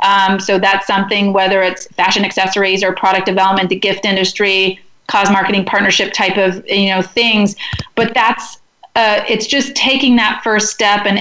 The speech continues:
asking people. I feel like peop-, there's such communities everywhere, and people are definitely willing to connect, to give information and, and whatnot. There's so much online.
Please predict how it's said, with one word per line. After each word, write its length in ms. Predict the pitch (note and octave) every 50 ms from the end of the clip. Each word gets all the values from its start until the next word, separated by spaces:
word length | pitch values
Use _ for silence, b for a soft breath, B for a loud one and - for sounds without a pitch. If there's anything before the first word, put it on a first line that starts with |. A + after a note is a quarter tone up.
| -
asking 500 | D4+ D4+ D4+ D#4 - - - A3+ G#3+ G3+
people. 320 | G#3 - C4+ - G#3 A3+ G#3+
I 160 | G3+ G3 G3
feel 400 | - - - - A3 G#3 G#3 G3+
like 240 | G3+ G3 F#3+ F#3+ -
peop-, 240 | - A#3+ A#3 A#3
there's 220 | - A#3 G#3+ G#3+ -
such 240 | - B3+ C4 - -
communities 680 | - A#3 G#3+ G3+ G3+ G#3+ G#3+ A3 G#3 A3+ A3+ G#3+ A3
everywhere, 540 | A3 A3 A3 A3+ A3 G#3 G#3+ G#3 G#3 A3 G#3+
and 140 | G#3 G3+ G3+
people 280 | - G#3+ G#3+ - A3 G#3+
are 260 | G3+ G3 F#3+ F#3+ B B B B B B B
definitely 380 | - C4 - A3 A3+ A3 G#3+
willing 300 | G#3+ G#3+ G#3+ G#3+ G#3 G3+
to 100 | G3+ G#3+
connect, 400 | G#3 - G#3+ G#3 G3 G3 G3 -
to 60 | -
give 180 | F#3+ G3 G3+ G3
information 640 | G3+ G3 G3 A3 G3+ G3+ F#3+ G3 G3 - G#3 G3+
and, 120 | G3 G3 G3
and 200 | - G3 G3 G3
whatnot. 480 | G3 G3+ - G3+ G3 F#3 F#3+ G#3 - B B B B
There's 200 | G#3 G3 - -
so 160 | - D4+ C#4+
much 220 | C#4+ C#4+ B3+ -
online. 720 | A#3+ G#3 F#3+ F#3+ G3 G3 G#3 A3 B3 B3+ C4+ C#4 C#4+ D4